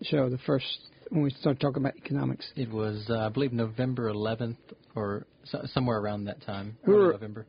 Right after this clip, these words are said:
Speaker 1: we were amazed at those who wrote in about it and, and, uh, how much they said it helped them.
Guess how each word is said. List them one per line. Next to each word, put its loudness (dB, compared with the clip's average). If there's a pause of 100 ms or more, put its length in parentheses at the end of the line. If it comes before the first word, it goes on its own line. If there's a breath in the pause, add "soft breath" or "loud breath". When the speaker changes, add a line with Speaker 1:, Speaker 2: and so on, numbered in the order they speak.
Speaker 1:
we 6
were 8
amazed 8
at 4
those 8
who 8
wrote 8
in 6
about 2
it -6
and, 4
and, 2
uh, 0
how 4
much 2
they 2
said 0
it 0
helped 2
them. 2